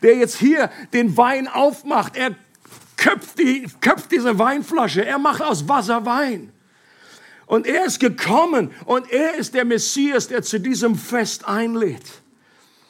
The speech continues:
Und wie Jesaja vergleicht Jesus diese Good News des Königreichs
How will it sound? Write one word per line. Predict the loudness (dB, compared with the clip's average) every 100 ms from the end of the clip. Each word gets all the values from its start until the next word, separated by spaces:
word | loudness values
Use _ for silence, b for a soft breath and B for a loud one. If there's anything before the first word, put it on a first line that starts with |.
| b b b
Und | -6
wie | -2
Jesaja | 0 0 2 2 2 2 0
vergleicht | 0 -4 0 2 2 -2
Jesus | -2 0 0 -2 -4
diese | -2 -2 -2
Good | -4 2 2 2
News | 0 2 2 -2 -2
des | -6 -2
Königreichs | 2 2 0 -4 -4 -4 -4